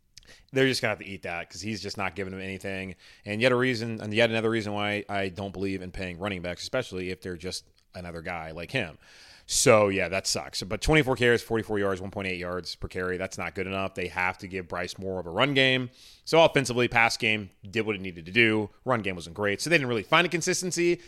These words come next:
But when it mattered most, again, fifteen plays, eighty-six yards, round out the clock, won the game. Get after C J Stroud. Sacked him twice. Uh, they put on the Fox gra-, uh, broadcast that he got sacked eleven times in the first two weeks. That was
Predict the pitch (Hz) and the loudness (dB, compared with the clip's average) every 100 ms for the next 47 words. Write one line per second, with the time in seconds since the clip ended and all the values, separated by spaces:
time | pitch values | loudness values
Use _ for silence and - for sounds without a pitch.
0 | - - - 82 107 143 190 220 269 233 | -20 -20 -16 -8 0 4 6 10 12 12
1 | - 269 254 220 202 170 - - 113 143 | 10 8 10 10 8 2 -6 -8 -4 -2
2 | 139 151 160 143 117 123 143 - 139 131 | 4 8 8 6 2 0 0 4 6 6
3 | 127 110 110 110 - 110 104 - 95 98 | 4 0 -4 -4 0 0 0 -2 -6 2
4 | 113 151 92 - - 104 143 175 - 180 | 6 6 4 -4 -10 2 6 6 4 0
5 | 175 165 175 147 - - - - 139 143 | 0 2 4 4 2 -12 -4 4 4 4
6 | 123 147 107 - - - - - - 110 | 4 4 4 0 -6 -10 -20 -20 -6 0
7 | 113 120 139 139 135 127 - 127 - 135 | 2 2 4 4 4 2 4 2 2 2
8 | 120 120 104 123 143 147 135 135 131 107 | 4 2 4 4 4 4 2 2 -2 0
9 | - 117 104 110 107 113 117 107 113 117 | 0 -2 -2 -2 0 0 0 -2 -4 -2
10 | 117 - 110 101 120 - 104 95 98 | -2 -4 -2 2 2 0 -2 -2 -6